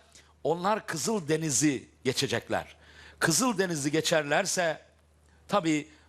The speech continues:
o zaman Firavun bir daha bunlara esir edemeyecek, i-, intikamını alamayacak kendince. Onları öldürmek istiyor. Soykırım.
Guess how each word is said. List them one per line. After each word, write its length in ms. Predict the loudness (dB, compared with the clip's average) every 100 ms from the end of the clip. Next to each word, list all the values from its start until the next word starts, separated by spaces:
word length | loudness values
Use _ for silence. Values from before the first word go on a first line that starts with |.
| _
o 100 | -2
zaman 320 | 0 0 -2 -4
Firavun 500 | -2 0 -2 -4 -2
bir 100 | 0
daha 260 | 0 -2
bunlara 520 | -4 -2 0 0 -2 -14 _ _ _ _ -2
esir 240 | 0 2
edemeyecek, 640 | 2 0 -4 -4 -4 -6 -10 _ -20 -20 -6
i-, 260 | -6 -2 -4
intikamını 560 | -2 0 2 2 0
alamayacak 580 | 0 0 0 -2 -4 -4
kendince. 600 | -4 -2 -4 -4 -2 -4 -8 -20 -10 -4
Onları 280 | 0 2
öldürmek 460 | 2 0 0 0 -2
istiyor. 340 | -8 -10 -14 -16 -20 -20 -20 -20 -20 -4
Soykırım. 540 | 0 0 -2 -10